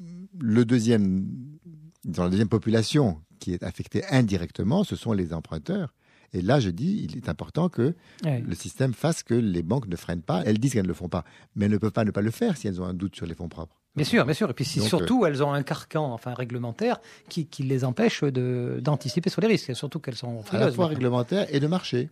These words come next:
Speaker 2: Et le marché.
Speaker 1: Parce
Speaker 2: Le
Speaker 1: que
Speaker 2: marché.
Speaker 1: le, le marché, le, les analystes financiers, les investisseurs leur disent, « Attention, ne nous demandez pas d'argent », en quelque sorte.
Speaker 2: Euh, euh, c'est ça, c'est ça. Et donc c'est absolument, euh, oui.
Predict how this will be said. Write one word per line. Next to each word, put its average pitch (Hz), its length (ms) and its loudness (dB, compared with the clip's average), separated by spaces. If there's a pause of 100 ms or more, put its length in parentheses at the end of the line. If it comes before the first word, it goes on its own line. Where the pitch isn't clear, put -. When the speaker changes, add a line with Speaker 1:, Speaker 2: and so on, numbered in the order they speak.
Speaker 2:
Et 165 60 0
le 165 60 6
marché. 139 380 0
Speaker 1:
Parce 127 120 -6
Speaker 2:
Le 113 60 -6
Speaker 1:
que 113 60 0
Speaker 2:
marché. 104 100 2
Speaker 1:
le, 104 60 2
le 101 120 2
marché, 107 400 0
le, 113 140 2
les 90 160 0
analystes 98 480 -2
financiers, 87 440 -6
les 131 80 -6
investisseurs 98 240 -4
leur 90 160 0
disent, « 160 220 -4
Attention, 139 560 -2 (480)
ne 98 160 0
nous 110 140 4
demandez 98 320 0
pas 180 100 2
d'argent », 110 400 -4 (220)
en - 40 -16
quelque - 240 -12
sorte. - 200 -12 (100)
Speaker 2:
Euh, 139 300 2
euh, - 20 0
c'est 131 140 -4
ça, 139 240 -6
c'est 147 60 -8
ça. 127 140 -8
Et 127 60 -4
donc 120 140 -6
c'est - 100 -14
absolument, 127 440 -4
euh, 107 160 -10
oui. 120 120 -10